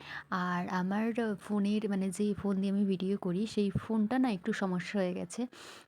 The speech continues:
যার জন্য আমি আমার পুরানো ফোনটা দিয়ে ভিডিও করছি। আর এখানের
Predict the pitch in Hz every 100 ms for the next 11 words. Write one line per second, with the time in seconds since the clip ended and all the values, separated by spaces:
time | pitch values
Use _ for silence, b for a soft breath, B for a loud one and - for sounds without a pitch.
0 | - 208 190 175 208 220 220 226 208 190
1 | 196 202 190 185 180 208 185 180 185 190
2 | 175 - 220 190 175 175 185 208